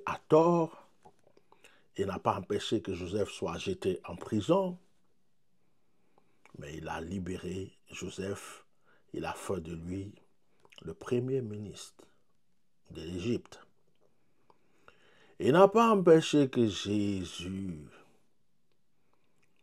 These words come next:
soit frappé, maltraité,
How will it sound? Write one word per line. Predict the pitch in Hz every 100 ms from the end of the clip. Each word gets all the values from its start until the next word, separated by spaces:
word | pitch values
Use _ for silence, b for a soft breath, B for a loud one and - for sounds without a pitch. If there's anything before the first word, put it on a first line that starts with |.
| b b _ -
soit | - - 92 76
frappé, | - - - 135 113 - - - -
maltraité, | 90 95 127 - - 78 - - 50